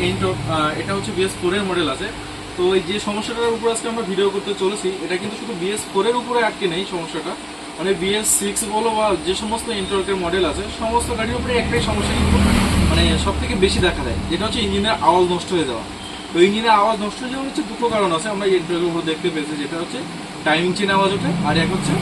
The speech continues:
মে-, আহ, ম্যাগনেট সাইডে যে আওয়াজটা ওঠে। তো ম্যাগনেট সাইডে এই যে আওয়াজটা উঠলে না, অনে-, আম-, অনেক কাস্টমার ভাইরা আছে যারা, আহ, মনে করে ইঞ্জিন বোধহয় খারাপ হয়ে গেছে, ইঞ্জিন, আহ, ঠিক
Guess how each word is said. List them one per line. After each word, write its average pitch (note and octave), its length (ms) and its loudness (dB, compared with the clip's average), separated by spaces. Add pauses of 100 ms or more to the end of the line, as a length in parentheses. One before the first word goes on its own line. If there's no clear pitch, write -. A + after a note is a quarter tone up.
(260)
মে-, F3+ 120 0
আহ, D#3+ 260 0
ম্যাগনেট A3 300 0
সাইডে A3+ 200 0
যে G#3+ 160 0
আওয়াজটা F3 240 0
ওঠে। - 220 -2 (640)
তো D4 140 -2
ম্যাগনেট F#4 240 0
সাইডে A#3 200 0
এই A#3 160 4
যে A#3+ 40 4
আওয়াজটা A#3 400 4
উঠলে A#3 180 0
না, G#3+ 120 2
অনে-, E3+ 300 -2
আম-, F3+ 240 -2
অনেক G#3+ 180 -2
কাস্টমার G#3+ 340 -2
ভাইরা G#3 280 0
আছে F3+ 240 -2
যারা, E3+ 260 2
আহ, - 680 -4
মনে F#3 120 0
করে G3 180 4
ইঞ্জিন G3 260 0
বোধহয় G3+ 260 0
খারাপ G3 180 4
হয়ে G3+ 200 0
গেছে, A3 200 0
ইঞ্জিন, F3+ 240 0
আহ, D3 380 -4 (300)
ঠিক F3+ 100 -6